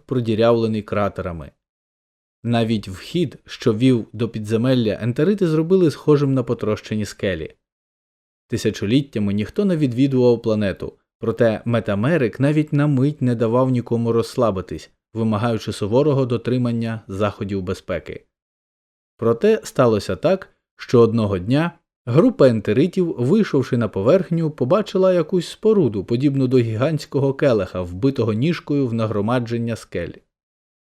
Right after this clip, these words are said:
Увігнутий, звернутий до неба бік цього келиха був потрощений і продірявлений у багатьох місцях.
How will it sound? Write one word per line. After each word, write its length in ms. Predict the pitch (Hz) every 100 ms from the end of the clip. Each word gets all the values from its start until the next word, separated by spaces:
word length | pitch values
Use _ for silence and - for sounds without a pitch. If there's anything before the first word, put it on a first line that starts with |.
| _ _ _ -
Увігнутий, 800 | 113 120 151 135 123 - 98 -
звернутий 640 | 113 107 143 160 156 135 139
до 140 | 135
неба 300 | 139 127 113
бік 300 | 107 123 113
цього 360 | - 113 101 95
келиха 600 | - 180 156 - 90 71
був 320 | 92 135 208
потрощений 760 | 147 131 113 123 131 - 147 147
і 240 | 135 175
продірявлений 920 | 170 156 143 127 117 120 131 131 135
у 80 | 127
багатьох 500 | 117 107 101 107 -
місцях. 540 | 113 - - 78 -